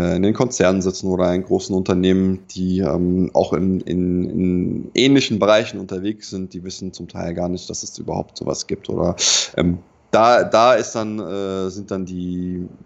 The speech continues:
ich sag mal, das sind dann die Nächsten, die, mit denen man reden müsste, damit sowas noch größer wird.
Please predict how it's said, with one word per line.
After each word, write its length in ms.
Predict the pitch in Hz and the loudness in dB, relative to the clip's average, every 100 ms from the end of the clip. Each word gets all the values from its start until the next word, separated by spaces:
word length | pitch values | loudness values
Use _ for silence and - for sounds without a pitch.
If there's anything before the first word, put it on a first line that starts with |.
| - - | -20 -10
ich 60 | |
sag 140 | - 73 | -6 -2
mal, 100 | 90 | -2
das 120 | - | -2
sind 160 | 95 87 | -2 0
dann 80 | |
die 100 | 87 | 0
Nächsten, 400 | 90 90 - 92 | 2 0 0 -4
die, 300 | 85 87 85 87 _ - | -2 -2 -2 -4 _ -2
mit 140 | 95 | 2
denen 100 | 113 113 | 4 6
man 140 | 107 | 4
reden 280 | 113 135 120 | 4 4 4
müsste, 300 | 123 - 107 | 2 2 0
damit 300 | 101 104 - | 2 0 -2
sowas 320 | 104 101 - | -2 -2 -2
noch 180 | 101 - | -6 -6
größer 340 | 98 92 - | -6 -4 -6
wird. 140 | - | -10